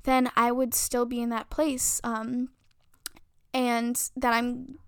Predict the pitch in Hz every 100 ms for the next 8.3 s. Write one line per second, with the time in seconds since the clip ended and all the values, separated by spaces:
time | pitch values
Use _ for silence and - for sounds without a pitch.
0 | - 247 277 311 294 285 269 - 262 254
1 | 254 254 262 - - - 285 330 302 285
2 | 262 247 240 - 233 226 - - 240 -
3 | 247 254 247 233 - 233 220 240 233 226
4 | - 233 294 294 294 254 247 240 233 240
5 | - - - 240 240 247 233 233 233 277
6 | 277 269 254 240 - 220 220 226 254 247
7 | 233 226 208 214 220 - 226 214 226 -
8 | - 139 277